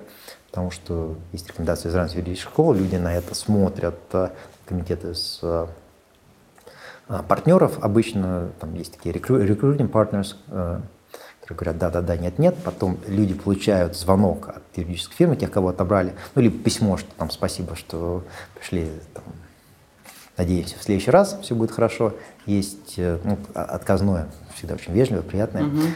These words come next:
Speaker 1: А, есть те, которых, а, приглашают на повторное интервью. То есть, и там у меня шко-, школа была, э,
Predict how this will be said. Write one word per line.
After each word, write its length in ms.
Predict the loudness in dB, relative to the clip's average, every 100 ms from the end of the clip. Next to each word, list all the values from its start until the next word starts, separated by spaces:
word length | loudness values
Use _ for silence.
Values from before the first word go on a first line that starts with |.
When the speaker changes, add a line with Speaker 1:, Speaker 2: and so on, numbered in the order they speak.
| -6
Speaker 1:
А, 200 | -4 -2
есть 460 | 0 2 2 2 -2
те, 160 | 0 2
которых, 560 | 2 2 2 2 -4 -4
а, 100 | -2
приглашают 800 | 0 0 0 0 0 2 0 -2 -10
на 400 | -2 2 4 2
повторное 380 | 0 -2 0 0
интервью. 240 | 0 -2 -2
То 140 | -8
есть, 280 | -14 -14 -16
и 80 | -16 -12
там 120 | -10 -10
у 20 | -10
меня 160 | -10
шко-, 560 | -12 -8 -4 -2 -4 -6 -10 -10
школа 220 | -6 -4
была, 400 | -2 0 0 -2
э, 440 | -6 -8 -6 -6